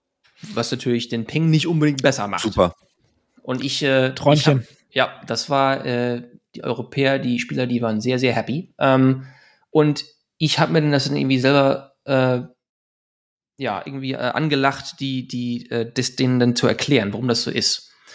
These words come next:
Speaker 1: Und ich musste dann der ganz kompletten europäischen Community erklären, warum sie dann, warum wir einfach zu doof sind, unsere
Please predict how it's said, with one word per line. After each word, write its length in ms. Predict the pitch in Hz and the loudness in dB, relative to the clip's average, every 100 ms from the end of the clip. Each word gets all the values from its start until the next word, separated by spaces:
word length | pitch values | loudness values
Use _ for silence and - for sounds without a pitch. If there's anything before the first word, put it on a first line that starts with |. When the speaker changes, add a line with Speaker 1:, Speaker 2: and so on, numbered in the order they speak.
| - - | -14 -8
Speaker 1:
Und 40 | |
ich 100 | 120 | 0
musste 240 | 143 131 127 | 2 2 2
dann 180 | 123 120 | 2 2
der 100 | 117 | 2
ganz 200 | 127 131 | 0 0
kompletten 560 | 120 160 143 139 131 - - - | -2 -2 -2 -6 -10 -18 -18 -4
europäischen 500 | 131 123 143 139 139 | -2 0 -2 0 -2
Community 440 | 120 127 139 135 | 2 4 4 4
erklären, 420 | 127 - 127 127 120 | 0 2 4 6 6
warum 180 | 117 | 6
sie 120 | 120 120 | 6 4
dann, 240 | 113 117 | 4 4
warum 220 | 117 117 | 2 4
wir 100 | 123 | 4
einfach 140 | 123 120 | 2 0
zu 120 | 123 | 2
doof 240 | 127 123 | 2 4
sind, 180 | - 113 | 2 0
unsere 400 | 120 113 110 | 2 4 2